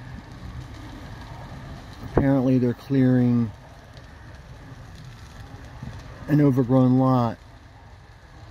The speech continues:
behind the Walmart,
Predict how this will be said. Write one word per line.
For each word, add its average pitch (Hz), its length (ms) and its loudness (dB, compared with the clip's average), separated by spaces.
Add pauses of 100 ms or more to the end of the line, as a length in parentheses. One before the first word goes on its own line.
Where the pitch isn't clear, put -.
(1040)
behind 123 460 4
the 113 60 2
Walmart, 104 720 0